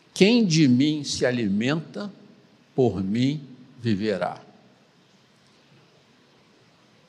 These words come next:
Jesus define aqui a essência da fé cristã.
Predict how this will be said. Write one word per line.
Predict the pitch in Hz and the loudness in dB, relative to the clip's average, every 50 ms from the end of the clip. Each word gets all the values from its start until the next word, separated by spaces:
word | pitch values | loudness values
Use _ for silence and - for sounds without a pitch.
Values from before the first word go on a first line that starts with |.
| _ _ _ _ | _ _ _ _
Jesus | 143 131 147 160 165 214 240 185 | 4 4 4 4 4 4 2 2
define | 165 175 160 - - - 190 185 185 160 | 2 2 0 0 0 -2 -2 -2 0 0
aqui | 131 117 - - - 208 220 214 | 0 -2 -2 -4 -4 -2 0 2
a | 190 156 | 2 2
essência | 139 123 117 - - - - - 202 208 214 214 214 - - - 226 233 240 214 - - - - - - - - _ _ _ _ _ _ _ _ _ _ _ _ _ _ _ _ - | 0 0 0 0 0 0 2 2 2 2 2 0 -2 -4 -6 -6 -6 -6 -8 -8 -10 -14 -20 -20 -20 -20 -20 -20 _ _ _ _ _ _ _ _ _ _ _ _ _ _ _ _ -4
da | 127 127 | -2 -2
fé | 123 - - 151 139 | -2 0 -2 -2 -2
cristã. | 160 170 139 123 - - - 127 110 101 | -2 -4 -4 -4 -2 -2 -2 -4 -4 -6